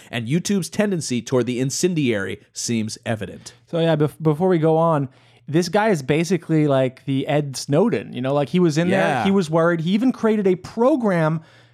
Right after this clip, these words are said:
Speaker 2: probably independently, I'm sure they're not paying him for this, to, like,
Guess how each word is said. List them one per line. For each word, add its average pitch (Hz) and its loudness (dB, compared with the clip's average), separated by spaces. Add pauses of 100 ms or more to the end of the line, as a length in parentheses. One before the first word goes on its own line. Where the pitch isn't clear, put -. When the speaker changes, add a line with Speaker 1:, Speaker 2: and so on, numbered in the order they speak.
Speaker 2:
probably 208 2
independently, 185 2
I'm 147 2
sure 190 0
they're 180 2
not 160 0
paying 208 2
him 185 2
for 156 -6
this, 143 0 (180)
to, 226 0
like, 240 2